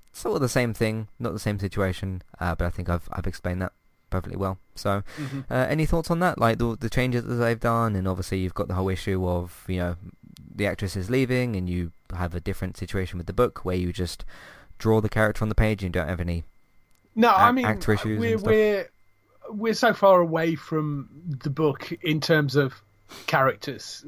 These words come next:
Speaker 2: that,
Speaker 1: Mm.
Speaker 2: you know, the, and, and I'm not up to date on the book anyway. So, I, you know, that, that for me worked fine. And like you say, you are gonna hit, hit these roadblocks and problems that, or bumps that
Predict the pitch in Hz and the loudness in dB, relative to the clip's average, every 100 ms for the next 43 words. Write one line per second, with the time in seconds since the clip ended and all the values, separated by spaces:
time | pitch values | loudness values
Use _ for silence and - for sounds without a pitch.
0 | 151 156 151 160 135 117 113 135 147 151 | -6 -2 2 2 4 0 -2 0 4 4
1 | - 151 143 151 151 143 151 139 135 139 | 4 0 2 4 6 8 6 6 4 2
2 | 139 135 131 127 131 120 120 131 120 104 | -4 0 0 0 -2 -2 2 2 2 -4
3 | - 147 131 - - - - - 143 156 | 2 4 4 0 -12 -14 -12 2 2 2
4 | - - 170 135 120 - 185 170 165 190 | -4 2 4 4 2 4 4 4 4 4
5 | - - 170 165 147 127 143 143 143 - | 2 -4 -2 0 -2 -4 -2 0 -2 -6
6 | - - - - _ _ _ _ - 170 | -16 -14 -14 -16 _ _ _ _ -2 2
7 | 147 147 143 139 - 160 143 135 131 - | 2 2 -2 -4 -4 -2 0 -2 -4 -8
8 | - 151 143 139 151 156 135 - 127 123 | -12 -8 -6 -4 6 6 6 -2 -2 -2
9 | 123 143 147 139 135 127 123 - - 143 | -2 4 6 6 4 2 2 0 2 2
10 | 147 131 120 131 131 123 127 113 - 131 | 4 0 4 4 4 4 2 2 2 0
11 | - - 143 135 131 127 - - 139 135 | 0 4 4 6 2 2 -4 -8 2 2
12 | 120 127 139 123 - 147 135 - - - | 4 2 2 0 4 4 4 -2 -6 2
13 | 131 | 2